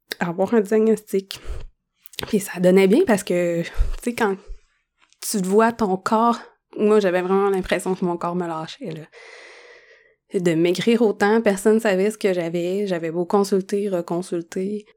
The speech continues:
T'absorbes plus rien. <laughs> Tu maigris à vue d'œil.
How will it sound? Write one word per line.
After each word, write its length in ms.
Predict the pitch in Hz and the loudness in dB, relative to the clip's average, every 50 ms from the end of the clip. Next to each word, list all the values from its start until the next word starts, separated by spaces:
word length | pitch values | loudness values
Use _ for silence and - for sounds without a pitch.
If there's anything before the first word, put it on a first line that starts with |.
| _ _ _ _ _ _ _ _ _ _ _ _ _ _ _ _ _ _ _ - | _ _ _ _ _ _ _ _ _ _ _ _ _ _ _ _ _ _ _ -2
T'absorbes 440 | 185 170 - - - 196 190 190 185 | -2 -2 -2 -2 -2 -2 0 0 0
plus 160 | - 220 220 | 0 2 0
rien. 640 | 196 208 226 214 196 190 190 202 214 226 233 233 226 247 233 - - - - | 2 2 2 4 4 4 2 2 2 2 2 2 0 -2 -2 2 4 4 4
<laughs> 60 | - 269 - - - - - - - - - - - - - | 4 0 0 -2 -6 -6 -8 -14 -20 -20 -20 -20 -18 -10 -4
Tu 60 | - | -2
maigris 400 | 220 202 180 180 - 190 214 220 | 0 2 0 0 -2 -4 -2 -2
à 60 | 202 196 | -2 -4
vue 100 | 185 185 | -4 -2
d'œil. 560 | 180 190 185 190 202 208 208 208 214 214 | -2 0 0 0 0 -2 -2 -2 -4 -2